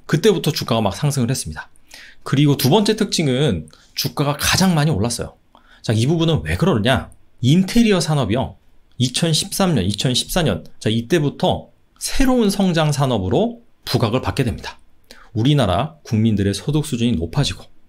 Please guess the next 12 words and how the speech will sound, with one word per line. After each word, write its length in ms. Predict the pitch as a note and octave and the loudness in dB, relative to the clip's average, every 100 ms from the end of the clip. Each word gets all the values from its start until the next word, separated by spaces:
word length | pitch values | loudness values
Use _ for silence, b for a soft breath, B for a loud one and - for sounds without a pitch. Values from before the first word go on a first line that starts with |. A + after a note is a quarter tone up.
| _ _ _ | _ _ _
그래서 320 | - G#2+ C3+ - | -4 0 0 -2
주거 320 | - A2 C3 | -2 0 2
환경에 400 | D3+ D3 C3+ A#2 | 2 2 0 -2
대한 180 | A2+ G#2+ | -2 -4
관심이 380 | - F#2+ A2 | -2 -2 0
많아지면서 580 | F2+ F2+ F2+ E2 B2+ A#2 - B B B | -2 -2 -4 -4 -2 -4 -4 B B B
인테리어는 680 | A#2 A#2+ C#3+ B2 A2+ F3 A#3 B B | 0 2 4 4 4 2 0 B B
아파트 720 | - A#2 - D#3 D#3+ D#3 D3+ | -4 -4 -2 -4 -2 -2 -2
분양 360 | - A#2+ B2+ F#2 | 0 0 0 0
물량과는 540 | G2 A#2+ G#2+ G#2+ E3 | 0 2 0 0 -2
크게 180 | E3 D3+ | -2 -4
상관없이 680 | - G3+ D#3+ - C3+ - | -2 0 -2 -2 -2 -2